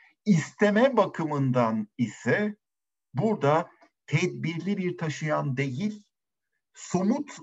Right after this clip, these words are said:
uyuşmazlıktaki, somut zarara sebebiyet veren taşıyanın bu hukuka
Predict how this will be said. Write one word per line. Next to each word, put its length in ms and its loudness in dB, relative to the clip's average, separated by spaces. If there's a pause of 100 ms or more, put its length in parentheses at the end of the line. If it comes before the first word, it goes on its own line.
uyuşmazlıktaki, 1160 -2
somut 420 -4
zarara 520 0
sebebiyet 720 -2
veren 360 0
taşıyanın 720 -2 (640)
bu 240 0
hukuka 520 -6